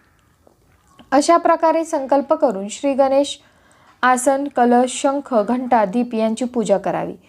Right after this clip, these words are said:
पुस्तकरूपी श्री गुरूंचे पूजन करावे व ब्राह्मणांची पूजा करावी. घरातील सर्व वडीलधाऱ्यांना नमस्कार करावा. हे सर्व झाल्यानंतर श्री गुरुचरित्र पारायणास सुरुवात करावी.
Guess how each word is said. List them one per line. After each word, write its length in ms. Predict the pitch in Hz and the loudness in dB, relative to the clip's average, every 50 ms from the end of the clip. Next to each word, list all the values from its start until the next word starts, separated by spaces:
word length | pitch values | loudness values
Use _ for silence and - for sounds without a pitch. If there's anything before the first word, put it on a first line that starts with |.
| _ _ - - - _ | _ _ -20 -20 -8 _
पुस्तकरूपी 720 | - 330 330 330 - 403 392 392 370 359 349 349 349 339 | 2 2 2 4 4 2 2 4 2 2 2 4 2 0
श्री 240 | 339 - - 311 302 | 0 0 0 0 2
गुरूंचे 400 | 277 277 285 285 294 285 285 294 | 4 4 4 4 2 2 0 -2
पूजन 400 | 285 - 269 240 - 220 240 269 | -2 -2 -2 -2 -2 -2 -2 -2
करावे 420 | 294 - 269 233 202 185 190 196 196 | 0 2 2 4 4 2 2 0 0
व 200 | 190 226 233 240 240 240 - _ _ _ _ _ _ _ _ - | 2 2 2 2 0 -4 -14 _ _ _ _ _ _ _ _ -6
ब्राह्मणांची 800 | 233 233 254 254 254 262 262 277 311 311 320 320 302 - 269 247 | 0 2 2 2 2 0 -4 -6 -4 -4 -4 -6 -8 -8 -8 -8
पूजा 360 | 240 - 262 214 - 196 185 | -6 -6 -6 -4 -4 -4 -6
करावी. 400 | 190 196 175 170 156 170 165 - _ _ _ _ _ _ _ _ _ _ - | -6 -6 -8 -8 -8 -10 -10 -14 _ _ _ _ _ _ _ _ _ _ -6
घरातील 540 | 226 247 247 233 226 220 - 226 226 247 277 | -2 0 2 4 4 2 0 -2 -6 -6 -6
सर्व 400 | - - - 285 269 262 294 302 | -4 0 0 2 2 4 4 4
वडीलधाऱ्यांना 1160 | 269 254 214 226 247 311 302 311 320 302 302 277 240 214 196 185 202 202 226 254 269 226 175 185 - _ _ _ _ - 214 | 4 2 0 0 0 -2 0 -2 -2 -2 -2 -2 -2 -2 -4 -6 -8 -8 -6 -4 -2 -2 -4 -4 -10 _ _ _ _ -10 -6
नमस्कार 440 | 214 214 214 - - - 254 285 | -4 -4 -4 -2 0 2 2 2
करावा. 400 | 294 - 294 240 214 190 185 185 | 4 2 2 2 2 2 2 0
हे 200 | 185 185 214 220 | 0 -2 -2 -4
सर्व 300 | 214 - 233 214 214 220 | -2 -2 -2 0 0 0
झाल्यानंतर 580 | 220 220 226 214 208 214 214 214 202 202 - 240 247 269 | 0 0 0 -2 0 0 0 -2 -2 -2 -2 -2 -2 -2
श्री 280 | 269 - - 277 294 294 | -4 -4 0 2 2 2
गुरुचरित्र 680 | 240 285 269 262 285 285 - 320 320 330 320 320 339 339 | 4 2 2 2 2 2 2 0 0 0 0 0 2 2
पारायणास 640 | 330 330 277 247 214 208 214 220 220 233 233 233 - | 2 4 4 4 4 2 2 2 0 0 -2 0 0
सुरुवात 340 | 285 262 214 190 185 185 - - | 0 0 2 2 0 -2 -2 -6
करावी. 280 | 185 180 165 165 175 | -6 -4 -4 -6 -8